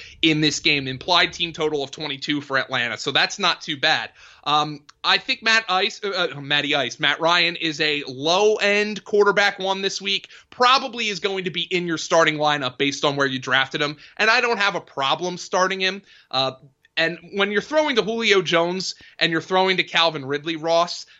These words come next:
that always gives you a little bit of an extra upside, even in a tough matchup,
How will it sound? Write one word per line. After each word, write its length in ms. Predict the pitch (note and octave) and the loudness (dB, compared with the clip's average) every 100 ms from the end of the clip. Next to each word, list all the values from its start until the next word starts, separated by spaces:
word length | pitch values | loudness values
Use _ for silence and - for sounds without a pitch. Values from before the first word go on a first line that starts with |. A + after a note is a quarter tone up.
| - | 0
that 160 | G3 G3 | 0 2
always 340 | G3+ G#3 F#3 | 0 0 -4
gives 240 | E3 G3 D#3+ | -4 -4 -2
you 180 | F3+ D#3 | -2 -2
a 20 | |
little 340 | C#3+ F3+ F#3 | 2 2 4
bit 160 | E3 F3 | 2 0
of 100 | D3+ | 0
an 140 | D#3 | 2
extra 340 | E3+ E3 - D#3+ | 0 0 -4 0
upside, 480 | E3 D#3+ - C#3+ C#3+ - | 0 0 0 2 0 -4
even 320 | E3+ E3+ E3+ | -6 -4 -4
in 180 | D#3 D3+ | -2 -4
a 60 | |
tough 300 | C3+ D#3 C#3+ | -2 -2 0
matchup, 480 | D#3 D#3 D3 C#3 B2+ | 0 0 0 -6 -6